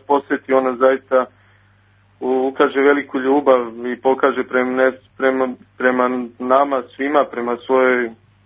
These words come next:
Srbiji, prema svojoj parohiji kojoj pripada, tako da je on zaista, ovaj, darivao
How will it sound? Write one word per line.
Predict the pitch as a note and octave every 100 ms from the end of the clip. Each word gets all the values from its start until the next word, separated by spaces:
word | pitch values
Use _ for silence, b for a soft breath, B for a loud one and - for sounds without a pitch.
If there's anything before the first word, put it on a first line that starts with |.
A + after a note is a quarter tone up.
| _ -
Srbiji, | C#3+ C#3+ C#3+ B2+
prema | A#2 A#2 A#2 A#2
svojoj | C3 B2+ B2+ A#2+ A#2+ b b b b b -
parohiji | B2+ C3+ C#3+ D3+ B2+
kojoj | B2 A#2+
pripada, | A#2+ C#3 D#3+ C#3 C3
tako | C3+ C3+ C#3
da | C3+
je |
on | C#3 C3+
zaista, | C3+ C#3+ C#3 -
ovaj, | C3 B2+ B2+
darivao | B2 B2+ C#3 D3+ C#3 A#2+